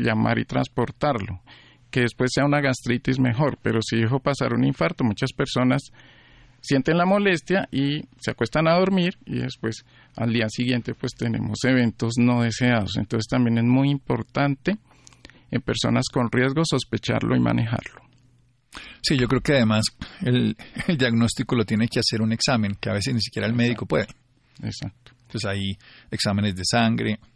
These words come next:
Speaker 2: hay exámenes, eh, eléctricos del corazón, y hay evidencia clínica, por supuesto, pero, pero técnicamente se puede confundir. De hecho, se confunden todo el tiempo.
Speaker 1: Sí, es muy importante. Si el dolor, normalmente el dolor típico es como
Speaker 2: <clears throat>
Speaker 1: siente que se ahorca, y dos, que se le va la mandíbula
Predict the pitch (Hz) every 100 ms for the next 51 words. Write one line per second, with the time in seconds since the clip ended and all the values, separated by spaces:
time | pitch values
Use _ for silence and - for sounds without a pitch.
0 | _ 110 98 95 - 92 95 95 92 90
1 | 90 87 - - _ - 104 101 - -
2 | 101 98 95 92 90 - - 90 - _
3 | _ _ 170 139 175 139 117 147 - 165
4 | 170 139 123 - - 196 - 120 107 101
5 | - - - - 127 - 127 143 147 120
6 | 117 - 123 120 117 - 110 127 113 -
7 | 107 104 - 113 110 101 254 113 101 107
8 | 104 131 - - _ _ - 135 131 127
9 | 131 131 - - 123 113 127 139 127 120
10 | 113 139 156 156 151 160 180 - 196 190
11 | 156 127 - 160 170 - 147 - 151 143
12 | 139 117 135 151 139 110 110 - 214 -
13 | - - - - 120 117 117 - 123 143
14 | 127 120 107 107 123 143 143 156 143 127
15 | 131